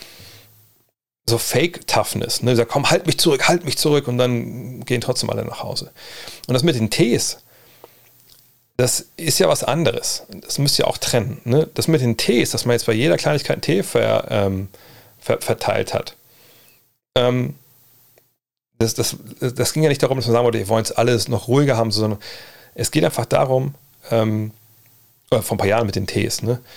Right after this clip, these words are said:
„Hey, wir wollen nicht das ewige Meckern. Das ist, ne, eine optische Sache, wir wollen Spielfluss haben, das macht das Spiel besser.“ Das will auch keiner sehen. Vollkommen richtig.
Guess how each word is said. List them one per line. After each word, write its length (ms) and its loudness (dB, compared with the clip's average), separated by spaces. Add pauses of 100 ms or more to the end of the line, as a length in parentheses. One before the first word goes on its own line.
(920)
„Hey, 200 2
wir 140 -2
wollen 180 4
nicht 140 0
das 120 -4
ewige 280 0
Meckern. 460 -2
Das 160 -6
ist, 240 -4
ne, 160 2
eine 320 -4
optische 340 -2
Sache, 400 2
wir 100 -2
wollen 200 0
Spielfluss 500 0
haben, 600 0
das 120 -6
macht 140 -2
das 80 0
Spiel 240 -2
besser.“ 340 -4 (720)
Das 220 0
will 100 4
auch 200 0
keiner 280 -2
sehen. 320 -4 (240)
Vollkommen 400 -2
richtig. 460 -4